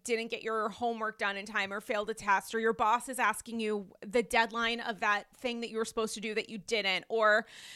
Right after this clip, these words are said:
a friend is like, "Did you talk shit about me?" or whatever. And I don't know that, I, I don't think I'm the only one that does this, but when I feel like something is happening and I know I'm responsible or I don't wanna get caught, I notice how I swallow. I am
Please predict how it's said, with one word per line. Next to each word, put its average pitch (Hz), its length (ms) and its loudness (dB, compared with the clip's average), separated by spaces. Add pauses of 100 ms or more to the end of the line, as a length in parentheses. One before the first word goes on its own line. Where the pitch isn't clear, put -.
(180)
a 254 80 6
friend 254 300 4
is 254 100 -2
like, 247 160 2
"Did 254 160 -2
you 254 80 -2
talk 233 280 0
shit 247 200 2
about 208 220 4
me?" 220 160 -4
or 226 100 -2
whatever. 202 380 4
And 226 140 -2 (100)
I 285 220 10
don't 392 240 4
know 311 240 4
that, 247 280 2
I, 247 60 4 (240)
I - 40 6
don't 381 200 0
think 339 240 -4
I'm 320 160 0
the 311 100 -4
only 277 320 -2
one 285 200 0
that 262 160 -4
does 247 220 0
this, 285 280 -2 (360)
but 262 220 2
when 277 220 2
I 349 160 2
feel 294 340 -2
like 254 260 2
something 247 380 -2
is 247 100 -4
happening 226 460 2
and 202 100 0
I 202 100 0
know 202 200 0
I'm 208 180 0
responsible 202 540 -4
or 202 140 4
I - 20 4
don't 185 140 0
wanna 208 180 0
get 185 180 -8
caught, 202 380 4 (760)
I 254 200 -2
notice 247 680 -2 (200)
how 240 200 -4
I 208 160 2
swallow. - 800 -6 (480)
I 262 160 8
am 277 260 2